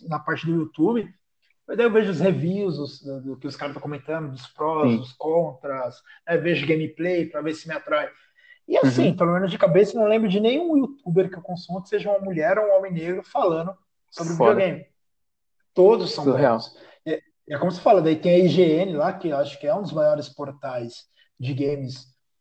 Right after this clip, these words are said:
Speaker 1: do Brasil, né? A I G N Brasil hoje. Não me lembro de também nenhum representante negro, pelo menos não ali na parte de vídeo, né? Que dá a cara ali, talvez ali na parte de trás, na redação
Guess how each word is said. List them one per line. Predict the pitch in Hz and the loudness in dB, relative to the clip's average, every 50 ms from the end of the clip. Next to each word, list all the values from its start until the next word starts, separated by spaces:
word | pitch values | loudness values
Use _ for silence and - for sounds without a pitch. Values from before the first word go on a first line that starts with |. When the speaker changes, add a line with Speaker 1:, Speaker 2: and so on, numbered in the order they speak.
| _ _ - | _ _ -18
Speaker 1:
do | - 131 131 131 | -14 -12 -10 -10
Brasil, | 127 135 135 131 127 123 117 117 123 135 165 226 311 339 - 135 | -6 -4 -2 -2 -2 -4 -6 -6 -4 -2 0 0 0 -2 -4 -6
né? | 135 139 | -6 -4
A | 143 | -4
I | 139 | -4
G | 123 127 139 | -4 -4 -4
N | 139 139 135 | -4 -4 -4
Brasil | 123 127 127 127 131 123 123 139 135 123 | -4 -4 -4 -4 -4 -6 -6 -6 -4 -4
hoje. | 123 127 151 190 196 226 269 - _ _ _ _ _ _ _ _ _ _ | -2 -2 -4 -4 -6 -8 -10 -16 _ _ _ _ _ _ _ _ _ _
Não | 120 123 127 156 185 | -12 -6 -2 -2 0
me | 214 208 | 2 2
lembro | 185 190 202 208 | 2 2 2 0
de | 180 180 | -2 -2
também | - - 196 185 190 190 | 0 0 2 2 0 0
nenhum | 202 202 196 196 190 202 220 226 | 0 0 0 -2 -2 -4 -4 -6
representante | 214 214 - 208 170 185 190 170 - 190 180 - 190 180 | -8 -6 -6 -6 -6 -6 -8 -10 -12 -12 -10 -8 -4 0
negro, | 170 190 202 185 | 0 0 0 0
pelo | - 208 208 | 2 2 2
menos | 202 208 214 185 156 | 2 2 0 0 0
não | 170 180 185 208 247 269 | 2 4 4 4 4 2
ali | 269 262 262 | 0 0 0
na | 254 247 - | 0 -2 0
parte | - 208 208 - - | 0 -2 -2 -2 -6
de | 214 240 | -8 -8
vídeo, | 202 185 196 180 143 123 127 - _ _ _ _ _ _ _ _ _ _ _ | -6 -6 -6 -6 -6 -6 -10 -14 _ _ _ _ _ _ _ _ _ _ _
né? | 110 117 123 139 139 - - _ _ _ | -8 -8 -8 -8 -8 -12 -18 _ _ _
Que | - 147 139 | -6 -4 -2
dá | 127 143 151 165 | 0 0 0 0
a | 156 | 0
cara | - - 151 147 139 139 131 | -2 -2 0 0 0 0 -2
ali, | 127 120 117 117 117 - | -4 -6 -8 -10 -10 -2
talvez | - 143 143 131 120 127 127 131 151 156 156 151 127 | 0 2 2 2 0 -2 -2 -2 0 0 -2 -2 0
ali | 143 139 139 139 | -2 -2 -2 -2
na | 139 127 | -4 -6
parte | 120 - 139 127 - 131 | -6 -6 -6 -6 -6 -8
de | 120 123 - | -10 -10 -10
trás, | - 120 127 143 143 131 113 | -8 -4 0 0 0 0 0
na | 139 | -2
redação | 127 139 147 - 165 - - 175 202 | -4 -4 -2 -4 -4 -6 -8 -10 -12